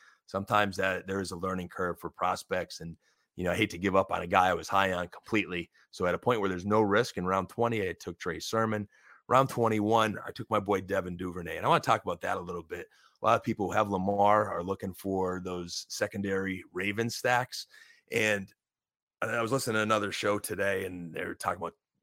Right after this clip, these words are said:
Tylan Wallace, Proch, the, the tight ends that they drafted. I'm not buying that. <clears throat> I truly think Devin Duvernay is this team's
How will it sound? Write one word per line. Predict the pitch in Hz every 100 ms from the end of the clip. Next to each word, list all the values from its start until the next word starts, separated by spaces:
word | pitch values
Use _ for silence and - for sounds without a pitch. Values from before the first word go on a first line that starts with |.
| _ _
Tylan | - 104 98 95
Wallace, | 85 90 98 101 98 92 90 - - _ _ _ _ _ _ _ _ - -
Proch, | - 101 104 98 - - -
the, | 85 82 82
the | 85 76
tight | - 117 107
ends | 110 104
that | 104 104
they | 101
drafted. | 95 104 104 101 101 98 - - -
I'm | 190
not | - 104
buying | 90 87 85
that. | 76 - _ _ _ _
<clears throat> | _ _ - 160
I | 139 147
truly | - 127 120 104
think | 107 87
Devin | 104 95
Duvernay | 90 95 95 92
is | 90 87
this | 95
team's | - 95 87